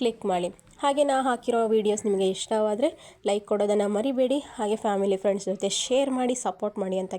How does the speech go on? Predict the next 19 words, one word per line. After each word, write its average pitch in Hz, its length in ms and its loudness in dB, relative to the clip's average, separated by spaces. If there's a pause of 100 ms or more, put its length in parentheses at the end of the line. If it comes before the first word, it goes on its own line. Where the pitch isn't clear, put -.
ಕೇಳ್ಕೊತೀನಿ. 185 540 -2 (680)
ಓಕೆ, 220 160 -2 (100)
ಬನ್ನಿ 214 280 0
ಫ್ರೆಂಡ್ಸ್, 240 340 -2
ಹೇಗೆಲ್ಲ 202 340 0 (100)
ಮಾಡೋದು 185 300 0
ಅಂತ 180 120 -4 (120)
ನೋಡೋಣ. 180 300 0 (1500)
ಇಲ್ಲಿ 277 200 2
ನಾನು 262 180 2 (100)
ಒಂದು 233 220 -2
ದೊಡ್ಡ 190 220 0 (220)
ಈರುಳ್ಳಿ, 202 320 0 (160)
ಹಾಗೆ 226 320 0
ಒಂದು 220 160 0 (100)
ಮೀಡಿಯಮ್ 202 380 2
ಸೈಜ್ 190 260 -2 (240)
ಟೊಮ್ಯಾಟೊ 190 420 -2 (520)
ಮತ್ತು 247 160 -4